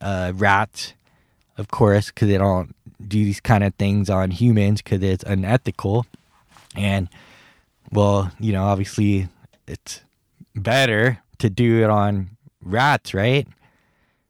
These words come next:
But, uh, all in the name of science, I guess. And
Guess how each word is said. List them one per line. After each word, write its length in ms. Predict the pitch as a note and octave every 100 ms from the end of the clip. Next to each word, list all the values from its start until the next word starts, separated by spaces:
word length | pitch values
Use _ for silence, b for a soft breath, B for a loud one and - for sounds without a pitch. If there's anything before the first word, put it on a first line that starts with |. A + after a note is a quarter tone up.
| _
But, 300 | G#2 G#2 -
uh, 340 | A2 G2+ G2+ G2 B B _ _ _ _ _ _
all 220 | A#2+ C#3
in 80 | C#3
the 60 | C3
name 280 | B2+ C3 A#2+
of 100 | A2
science, 480 | - A2+ B2 B2
I 60 | A2+
guess. 440 | G2+ A2+ B2 -
And 220 | A2+ G#2